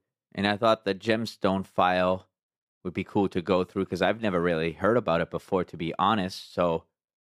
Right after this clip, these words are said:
I thought I would go through it with you guys, and you can come along with me on this journey.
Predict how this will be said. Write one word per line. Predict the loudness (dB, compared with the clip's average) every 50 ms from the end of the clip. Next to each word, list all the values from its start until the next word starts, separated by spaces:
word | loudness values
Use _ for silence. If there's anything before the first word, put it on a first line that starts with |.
| _ _ _ -10
I | -4
thought | -2 0 2
I | 2 0 0
would | 0
go | 0 0 0 0
through | 0 0 0 2 2
it | 0
with | -2 -4 -6
you | -4 -4 -2 2
guys, | 2 4 4 4 2 2 0 -4 -8 -16 -20 _ _ _ _ _ _ _ _ _ _ _ _ _ _ _ _ -16
and | -14 -12
you | -12
can | -8
come | -6 -4 -2 0
along | 2 2 2 2 0
with | -2 -4 -4
me | -4 -2
on | 0 -2 -2
this | -4 -6 -10
journey. | _ -2 0 2 2 2 0 -2 -4 -6 -12